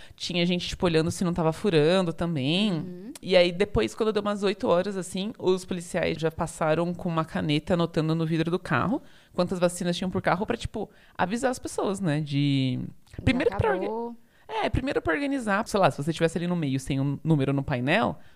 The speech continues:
Speaker 1: a gente sabia que você tinha fila da fila também, era um jeito de organizar. Aí, colocaram lá a senha pra gente, só que aí não é, não acabou aí, né? Porque tem que esperar às nove pra abrir
Speaker 2: Uhum.
Speaker 1: e tem que esperar as cento e setenta e três pessoas que estavam na nossa frente.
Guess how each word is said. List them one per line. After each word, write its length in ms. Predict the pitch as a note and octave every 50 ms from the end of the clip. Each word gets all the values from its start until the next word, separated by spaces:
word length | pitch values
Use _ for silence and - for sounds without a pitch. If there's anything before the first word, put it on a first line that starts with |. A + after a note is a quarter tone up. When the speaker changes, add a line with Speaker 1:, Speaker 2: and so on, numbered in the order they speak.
| _ -
Speaker 1:
a 60 | -
gente 160 | E3+ E3 -
sabia 220 | - F3+ D#3 D3+ C#3+
que 80 | -
você 60 | - -
tinha 100 | E3 D#3+
fila 220 | - - D#3 D3+
da 120 | E3 F3+
fila 240 | F3 - - - G#3+
também, 280 | A3+ C4+ C#4+ D4+ A#3 F3
era 100 | D#3 D3
um 20 |
jeito 200 | D3 D#3 C#3+ -
de 100 | - D3+
organizar. 360 | C#3+ D#3 E3+ G3+ G#3 F3 C3+ - - - - - - -
Aí, 340 | - G3+ G3 G#3+ B3 D4 G#4+ D4+ G#3 - - - - G3+
colocaram 420 | - G3 F3+ E3+ - F3+ D#3+ E3
lá 100 | E3+ E3+
a 40 | E3+
senha 240 | F3 - G3+ F#3+ F#3
pra 140 | F#3+ G#3+ G#3+
gente, 260 | A#3 A#3 B3 - - -
só 120 | - C#4+
que 100 | - -
aí 140 | F4+ G#4 G4
não 220 | G4+ G4 F4+ -
é, 160 | - E4+ - - - - - - -
não 100 | B3 C4
acabou 280 | - - F#4+ G4 G4+ A4+
aí, 180 | A#4 G4 C#4 G#3+
né? 100 | G3 G3
Porque 140 | - -
tem 100 | - -
que 40 | F3+ -
esperar 220 | - G3 F#3+ F3+
às 60 | F#3
nove 240 | F#3+ E3+ D3+ D#3 -
pra 140 | - G#3 A3
abrir 340 | A#3+ G#3 B3+ A#3 E4 - - -
Speaker 2:
Uhum. 360 | A#3+ A#3+ B3 A3+ A3 G#3+ G3+ G3+
Speaker 1:
e 80 | C#4
tem 140 | B3+ C4 C4
que 60 | D4
esperar 260 | - - D#4+ B3 A3+ -
as 60 | -
cento 140 | - A#3 C4
e 20 |
setenta 240 | - - C#4+ C4+ D4
e 40 | C4
três 200 | - A#3+ A#3+ -
pessoas 280 | - C4+ - C4 B3 -
que 60 | -
estavam 180 | C4 D4 D#4
na 80 | D4+ -
nossa 160 | B3+ - D#4 C4+
frente. 600 | - - - C#4+ - B3 G#3+ - - - -